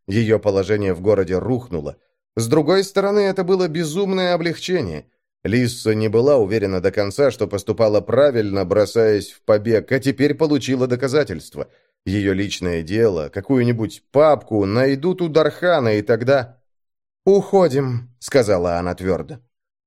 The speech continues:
Анклав коротко мотнул головой и ускорил шаг. Они выскользнули из бара в густую ночь. Город был наполнен шумом. Где-то кричали люди, раздавались выстрелы, слышались взрывы.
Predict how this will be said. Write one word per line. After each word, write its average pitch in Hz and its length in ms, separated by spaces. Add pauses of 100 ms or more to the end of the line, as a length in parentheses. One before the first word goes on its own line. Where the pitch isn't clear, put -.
(180)
Анклав 156 560
коротко 196 360
мотнул 175 380
головой 165 400
и 160 40
ускорил 123 580
шаг. 76 340 (300)
Они 120 260
выскользнули 113 680
из 98 180
бара 120 260
в 98 60
густую 104 460
ночь. 120 340 (400)
Город 95 400
был 92 320
наполнен 92 560
шумом. 87 600
Где-то 143 400
кричали 165 460
люди, 117 380
раздавались 123 720
выстрелы, 107 680
слышались 143 600
взрывы. 98 800